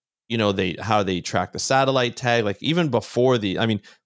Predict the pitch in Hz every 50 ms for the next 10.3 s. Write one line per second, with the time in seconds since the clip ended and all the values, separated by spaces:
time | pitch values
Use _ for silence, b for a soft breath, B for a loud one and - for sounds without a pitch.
0 | _ _ _ - 113 127 147 185 196 208 190 165 139 123 123 127 127 123 117 107
1 | 101 95 107 110 107 104 87 92 85 - - - 87 82 - - - - 104 107
2 | - - 95 95 92 95 110 110 - - _ - - - 135 147 127 101 - -
3 | 85 82 76 - - - 85 82 82 78 - - - b b b b _ _ _
4 | - 104 101 101 104 107 104 92 92 - 117 107 123 151 180 175 147 120 104 -
5 | - - - 156 139 110 107 - - 113 135 - - 156 151 147 - - 117 107
6 | 107 104 101 92 - - - 110 120 123 127 120 117 113 107 98 110 98 104 101
7 | 101 - - 101 - - - 107 101 98 95 92 90 92 92 92 87 - - -
8 | - - _ _ B B B B B B - - 127 131 135 143 135 127 135 107
9 | 110 120 123 101 104 101 104 117 110 98 110 113 110 117 117 - 190 196 156 156
10 | 151 - 151 117 -